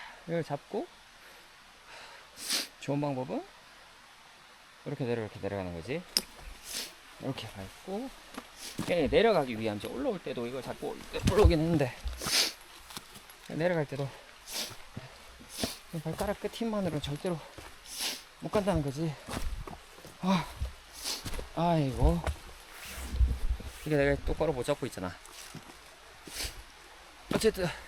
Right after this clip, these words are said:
오디오가 들어가니까 나중에 내가 봤을 때 웃길 것 같고. 아, 덥다.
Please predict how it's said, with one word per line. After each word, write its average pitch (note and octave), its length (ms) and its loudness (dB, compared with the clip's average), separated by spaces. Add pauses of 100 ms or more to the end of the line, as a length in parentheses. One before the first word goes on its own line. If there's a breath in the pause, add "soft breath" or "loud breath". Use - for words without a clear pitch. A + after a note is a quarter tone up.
(760 loud breath)
오디오가 E3 320 2
들어가니까 D3 720 2 (1200)
나중에 C#3+ 280 0
내가 C#3+ 160 0
봤을 C3+ 260 -4
때 - 80 -6 (180)
웃길 G#3 260 0
것 C3 120 2
같고. A#2 280 -2 (1080 loud breath)
아, D#3+ 140 4
덥다. E3+ 340 6